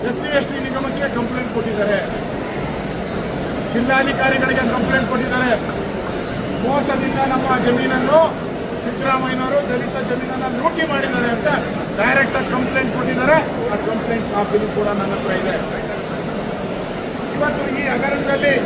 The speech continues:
ಏಕಾಏಕಿ ಕನ್ವರ್ಷನ್ ಆಗೋಗ್ತದೆ ಲ್ಯಾಂಡ್, ಏಕಾಏಕಿ ಡಿನೋಟಿಫಿಕೇಶನ್ ಆಗೋಗ್ತದೆ ಲ್ಯಾಂಡ್.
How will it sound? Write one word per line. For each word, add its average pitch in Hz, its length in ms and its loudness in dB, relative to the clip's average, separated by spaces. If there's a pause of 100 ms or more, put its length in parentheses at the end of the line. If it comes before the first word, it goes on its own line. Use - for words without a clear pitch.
(1700)
ಏಕಾಏಕಿ 285 680 2 (280)
ಕನ್ವರ್ಷನ್ 285 460 4
ಆಗೋಗ್ತದೆ 240 580 2
ಲ್ಯಾಂಡ್, 214 240 2 (1500)
ಏಕಾಏಕಿ 285 920 4
ಡಿನೋಟಿಫಿಕೇಶನ್ 262 760 0
ಆಗೋಗ್ತದೆ 247 500 0
ಲ್ಯಾಂಡ್. - 280 2